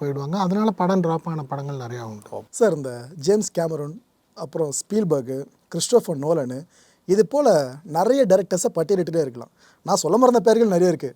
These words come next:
Speaker 2: டொரண்டினோவை சொல்லலாம், ஆ, மார்ட்டின் ஸ்கார்செஸி, இது போல அவ்வளோ பேர் இருக்காங்க சார்.
Speaker 1: ஏன் ஜான் விட்டீங்க?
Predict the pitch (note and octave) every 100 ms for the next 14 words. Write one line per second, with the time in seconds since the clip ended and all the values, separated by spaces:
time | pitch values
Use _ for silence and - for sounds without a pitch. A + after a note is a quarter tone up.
0 | - F3 G3 F3+ D#3+ C#3+ C#3+ C#3+ C#3+ E3
1 | _ _ - D#3 D#3+ D3+ D#3 F#3+ F3+ -
2 | F#3 F#3+ - D3 D#3+ D#3 G#3 E3 F3+ F#3+
3 | E3 C3+ B2 - F#3+ E3 D#3 E3 D3 A#2
4 | A2+ G2+